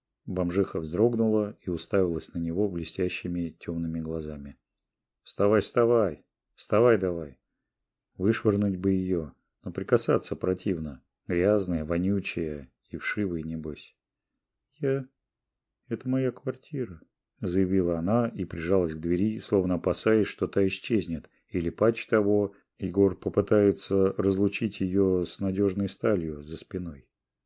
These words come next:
"Твоя, говоришь?" Она мелко закивала. "Моя. Я здесь жила когда-то. Я... она моя. Я живу". У нее было такое лицо,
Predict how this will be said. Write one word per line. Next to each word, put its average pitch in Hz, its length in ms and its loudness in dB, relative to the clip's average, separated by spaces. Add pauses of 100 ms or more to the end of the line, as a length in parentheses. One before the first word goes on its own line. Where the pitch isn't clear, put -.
(440)
"Твоя, 87 340 0
говоришь?" 127 560 2 (440)
Она 95 420 -4
мелко 98 400 0
закивала. 85 640 -4 (500)
"Моя. 135 400 -2 (840)
Я 139 260 4
здесь 135 360 -2
жила 143 320 2
когда-то. 110 600 -2 (220)
Я... 131 480 0 (140)
она 131 320 -2
моя. 135 440 -2
Я 110 220 0
живу". 139 560 -4 (320)
У 98 60 -6
нее 95 160 2
было 95 240 2
такое 131 380 4
лицо, 90 480 -2